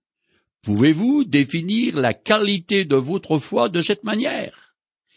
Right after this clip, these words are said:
Si vous vous appuyez sur le moindre de vos accomplissements pour votre salut,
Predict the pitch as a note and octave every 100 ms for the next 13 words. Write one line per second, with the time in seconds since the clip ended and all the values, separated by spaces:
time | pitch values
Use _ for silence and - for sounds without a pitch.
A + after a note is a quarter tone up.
0 | _ _ - - A#3+ B3 G#3+ G3 B2 C3+
1 | - G2+ F#2 D#2+ D#2 - D#3+ D#3 C3 B2
2 | E3 A#3+ A3 D#3+ B2 B2 C3 D3+ D3 D3+
3 | C#3 C#3+ B2 B2+ G2+ - A3+ A3 A2+ -
4 | - F#2+ F#2+ A#2+ D#3 D#3